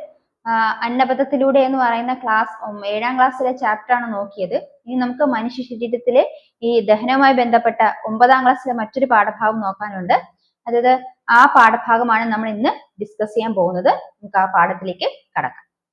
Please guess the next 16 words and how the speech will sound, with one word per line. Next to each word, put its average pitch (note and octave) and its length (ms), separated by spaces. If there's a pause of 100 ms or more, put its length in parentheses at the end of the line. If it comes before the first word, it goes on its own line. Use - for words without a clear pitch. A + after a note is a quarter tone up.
(380)
അപ്പൊ, D4 140
നമ്മൾ C#4+ 180
കഴിഞ്ഞ C#4+ 360
ക്ലാസ്സിൽ D#4 440
മനസ്സിലാക്കിയ C#4 640
കാര്യങ്ങളൊക്കെ C4 500
നിങ്ങൾ B3+ 220
ഓർത്തു A#3 420
വെക്കണം. A#3+ 540 (220)
എങ്കിൽ A#3 160
മാത്രമേ C4+ 440
അതുമായി B3 320
കണക്ട് A#3 380
ചെയ്ത്, B3+ 180
അതുമായി, C4+ 440
അതിന് C#4 440